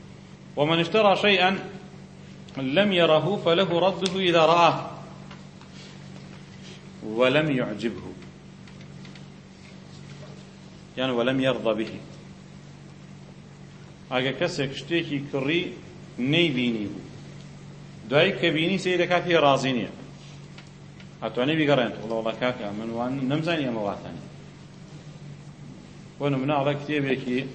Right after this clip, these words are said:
کتێبێکم هەیە، بە ناوی مەنهەج و سالکین لێ مێ کڕی؟ ئەڵێ بەڵێ. ئەڵێ بەڵێ. بە چەندێ؟ بە دوو هەزار. وەختە ئیبینیت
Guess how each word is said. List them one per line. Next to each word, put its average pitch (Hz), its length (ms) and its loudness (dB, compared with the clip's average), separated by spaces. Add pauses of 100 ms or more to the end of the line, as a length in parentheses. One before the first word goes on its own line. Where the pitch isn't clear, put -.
(1500)
کتێبێکم 135 520 0
هەیە، 151 200 2 (1800)
بە 135 140 -2
ناوی 151 160 2
مەنهەج 135 340 2
و 123 40 -4
سالکین 123 560 0
لێ 139 120 0
مێ 151 160 0 (100)
کڕی؟ 143 240 0
ئەڵێ 117 280 -2
بەڵێ. 87 180 -10 (260)
ئەڵێ 123 280 -2
بەڵێ. - 160 -14 (100)
بە 113 160 -6
چەندێ؟ 156 280 -4
بە 113 120 -4
دوو 107 160 -10
هەزار. - 220 -14 (120)
وەختە 139 260 -8
ئیبینیت 139 380 -2